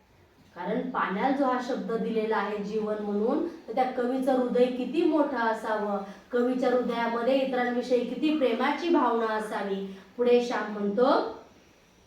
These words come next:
की पाण्याला अमृत, पेय, जीवन, म्हणजे अशी जी सुंदर सुंदर नाव, म्हणजे पाण्याला अमृत सुद्धा म्हटलेलं आहे. जसं तुम्ही आता म्हणलात, "पिझ्झा नको, नूडल्स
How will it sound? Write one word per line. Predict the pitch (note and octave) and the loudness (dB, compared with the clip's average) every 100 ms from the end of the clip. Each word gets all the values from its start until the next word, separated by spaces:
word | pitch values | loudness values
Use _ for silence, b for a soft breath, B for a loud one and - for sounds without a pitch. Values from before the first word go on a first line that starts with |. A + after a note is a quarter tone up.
| _ _ B B - | _ _ B B -6
की | D4 - C#4 | 0 0 2
पाण्याला | - A#3 C4+ C4 A3 - A3+ | 2 2 2 4 2 0 -2
अमृत, | B3 B3+ B3 A#3 G#3+ G#3 G3+ - - | 0 2 2 2 2 0 -4 -12 -4
पेय, | C4 B3+ C4 A#3 A3 G#3+ G3+ G3 | 4 6 6 4 2 0 -2 -4
जीवन, | F3+ C4+ C#4 A3+ A3+ G#3+ G#3 G3+ G#3 - - - - | -4 0 0 0 2 2 0 -2 -6 -14 -20 -20 -10
म्हणजे | B3 A#3 | -4 0
अशी | D#4 D4+ | 2 2
जी | F4 G4+ | 2 2
सुंदर | F4 D4 D#4 D#4+ | 2 2 4 4
सुंदर | E4+ D#4+ D4+ | 4 2 4
नाव, | D4 B3 | 4 2
म्हणजे | A#3+ - - B3 | -2 -8 -4 0
पाण्याला | D4+ C4 B3 C4+ C#4+ | 2 4 4 4 2
अमृत | - A#3 C4+ | 2 0 -2
सुद्धा | C#4+ - C4+ C4+ | -4 -2 4 6
म्हटलेलं | C4 B3 - G3+ G3 | 6 2 -2 -2 -2
आहे. | E3+ F3 - - B B B B - | -2 -4 -10 -16 B B B B -16
जसं | G3+ C4+ C#4 | -4 -2 2
तुम्ही | C4+ | 2
आता | C4+ C#4 D4+ | 4 2 2
म्हणलात, | D#4 G#4 F4 C4+ G#3+ - - - | 2 4 4 4 2 -2 -10 0
"पिझ्झा | C#4+ A#3 C4 C#4 D4 - - | 0 2 4 6 6 2 -6
नको, | A#3 A#3 A#3+ G#3+ G#3 - - | -6 -2 0 2 0 -4 -8
नूडल्स | A#3 C4+ C#4+ D4 E4+ | 0 4 6 6 4